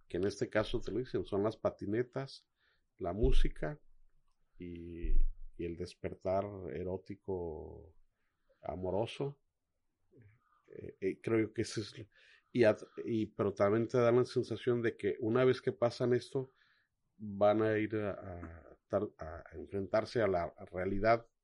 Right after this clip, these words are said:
fuera de esa burbuja que se crearon, ¿no? Y no veo, en, al menos en la película, no veo elementos para hablar de clases sociales y demás,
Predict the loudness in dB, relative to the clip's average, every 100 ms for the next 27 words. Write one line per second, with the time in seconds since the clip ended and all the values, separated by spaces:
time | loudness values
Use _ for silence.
0 | _ -4 0 2 2 0 -4 -6 -6 -6
1 | -10 -10 -16 -12 -4 -2 -2 -4 -6 _
2 | -20 -20 -20 -20 _ _ -20 -20 -20 -14
3 | -6 0 6 8 8 8 6 4 2 4
4 | 4 4 2 2 0 0 -6 -4 -2 0
5 | -2 -2 -2 0 4 4 4 2 0 -4
6 | -6 -10 -10 _ -8 -6 -4 -4 -4 -8
7 | -6 -6 -8 -16 -14 -14 -10 -10 -10 -14
8 | -10 -8 -6 -8